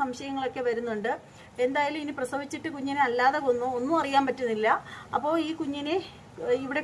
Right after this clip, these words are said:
ക്വാറിയിൽ അപേക്ഷിക്കുന്ന സമയ-, ആ, ഉപേക്ഷിക്കുന്ന സമയത്ത് കുഞ്ഞ് പുഴുവരിക്കാൻ തുടങ്ങിയിട്ടുണ്ടായിരുന്നു. അവിടെ നിന്ന്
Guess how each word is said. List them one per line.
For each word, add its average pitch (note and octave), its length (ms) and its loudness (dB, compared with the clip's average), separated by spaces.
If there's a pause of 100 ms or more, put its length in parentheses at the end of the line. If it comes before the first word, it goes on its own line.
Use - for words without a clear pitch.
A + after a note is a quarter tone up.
ക്വാറിയിൽ C#4 440 4
അപേക്ഷിക്കുന്ന D4 600 2
സമയ-, A#3 260 -6
ആ, A3 60 2 (240)
ഉപേക്ഷിക്കുന്ന C4+ 520 4
സമയത്ത് A3 380 -2
കുഞ്ഞ് B3 260 -2 (520)
പുഴുവരിക്കാൻ C#4+ 600 0
തുടങ്ങിയിട്ടുണ്ടായിരുന്നു. A3 840 0 (520)
അവിടെ B3+ 200 2
നിന്ന് C#4+ 160 -2